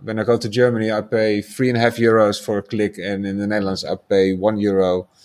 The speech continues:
sixty-nine for a click. So there, there are big differences. Uh, but always take the lowest bid, because LinkedIn only gets paid by clicks. So LinkedIn will do their best to get the daily budget to reach it. So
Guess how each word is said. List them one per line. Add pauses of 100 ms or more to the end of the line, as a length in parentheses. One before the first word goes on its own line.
(160)
sixty-nine
for
a
click.
So
there,
there
are
big
differences. (580)
Uh, (1040)
but
always
take
the
lowest
bid, (1500)
because (440)
LinkedIn
only
gets
paid
by
clicks.
So
LinkedIn
will
do
their (120)
best
to
get
the
daily
budget
to
reach
it.
So